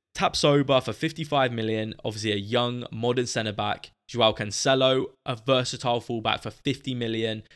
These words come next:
For twenty million pounds, we're gonna bring in Caqueret, who's promising, and he's a cover for our midfield.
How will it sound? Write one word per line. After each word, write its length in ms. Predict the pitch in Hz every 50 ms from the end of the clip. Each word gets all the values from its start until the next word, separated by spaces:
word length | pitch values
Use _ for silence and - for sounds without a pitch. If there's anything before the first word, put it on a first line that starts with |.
| _ _ _ _ _ -
For 80 | 127
twenty 320 | - - - 170 165 160 156
million 240 | 156 151 147 135 123
pounds, 280 | 127 123 123 123 113
we're 60 | 120
gonna 140 | 113 123 120
bring 180 | 113 120 117 117
in 140 | 110 107 101
Caqueret, 800 | - - 143 135 - - 147 139 135 131 139 143 143 - - 123
who's 180 | 123 117 104
promising, 840 | - _ - - 147 139 135 135 123 - - 135 123 123 120 120 117 - _ _ -
and 100 | 110 107
he's 100 | 98 104
a 60 | 104
cover 320 | - - 131 123 117 120
for 160 | - - 123
our 80 | 117 113
midfield. 560 | 113 110 104 - - 107 104 101 101 101 98